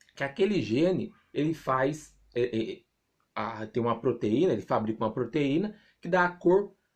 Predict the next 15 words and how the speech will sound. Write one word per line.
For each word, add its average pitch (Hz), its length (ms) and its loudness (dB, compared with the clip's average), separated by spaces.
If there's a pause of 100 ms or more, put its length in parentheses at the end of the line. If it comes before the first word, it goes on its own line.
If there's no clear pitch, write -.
azul 175 520 0
pro 190 180 0
olho, 131 300 4
por 117 160 -2
exemplo. 107 460 -4 (1160)
Então, 107 120 -10
a 120 60 -6
proteína 170 400 0
é 180 40 4
responsável, 175 560 -2
é, 147 160 0
aquele 226 300 -4
pedacinho 220 600 -2
de 160 100 -2
gene 160 420 -4